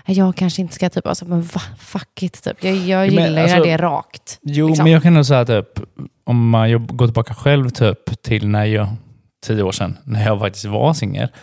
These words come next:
Speaker 2: Det var lite ball det med. Alltså just det här spelet, typ jakten.
Speaker 1: Mm.
Speaker 2: Är du
Speaker 1: Ja,
Speaker 2: med?
Speaker 1: men det, det är psykologiskt, så finns det ju
Speaker 2: Ja,
Speaker 1: en jakt,
Speaker 2: men
Speaker 1: såklart.
Speaker 2: nu i den här åldern, nej, då har jag fan inte tid för det.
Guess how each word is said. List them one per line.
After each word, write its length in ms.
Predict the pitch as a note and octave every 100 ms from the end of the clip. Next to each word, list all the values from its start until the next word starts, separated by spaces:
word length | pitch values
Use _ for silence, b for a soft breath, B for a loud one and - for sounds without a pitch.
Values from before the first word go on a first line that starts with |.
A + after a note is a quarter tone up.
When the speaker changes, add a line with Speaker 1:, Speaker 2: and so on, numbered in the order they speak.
| b b _
Speaker 2:
Det 240 | A2 A#2+
var 240 | A#2+ C#3
lite 200 | A2 G#2+ G2+
ball 520 | G2+ C#3 C3+ F#2+ F2+
det 160 | A2+
med. 240 | G#2 A#2+ - _ _ _
Alltså 220 | G#2 -
just 260 | A2 G2+ -
det 60 |
här 320 | G#2 E2+ - - _
spelet, 760 | - - G#2 D#2 - - - B2
typ 260 | G2+ -
jakten. 560 | A2 A2 _ - B2 A2+ - _ -
Speaker 1:
Mm. 220 | F#3+ G3+ _
Speaker 2:
Är 60 | -
du 40 | G#3+
Speaker 1:
Ja, 40 |
Speaker 2:
med? 100 | B3
Speaker 1:
men 120 | B3+
det, 60 | A#3+
det 120 | G#3
är 60 | A#3+
psykologiskt, 580 | - - F#3+ E3 F#3+ -
så 80 |
finns 220 | F#3 D3 C#3
det 100 | D#3
ju 60 |
Speaker 2:
Ja, 200 | - A2+
Speaker 1:
en 120 | A#2+
jakt, 220 | D#3 - -
Speaker 2:
men 60 |
Speaker 1:
såklart. 220 | A#2+ - B2
Speaker 2:
nu 560 | A#2+ C3 D3+ C#3+ A2+
i 120 | G#2+
den 140 | G#2+ G#2
här 320 | G#2+ D3 D3+
åldern, 420 | G2+ F2 G#2 B2+ - _ _ _ _ _ _
nej, 140 | - A#2+
då 180 | A2+
har 100 | A#2+
jag 100 | B2
fan 180 | - G#2
inte 220 | A2 -
tid 260 | D3 D#3+ B2+
för 80 | A#2+
det. 200 | C#2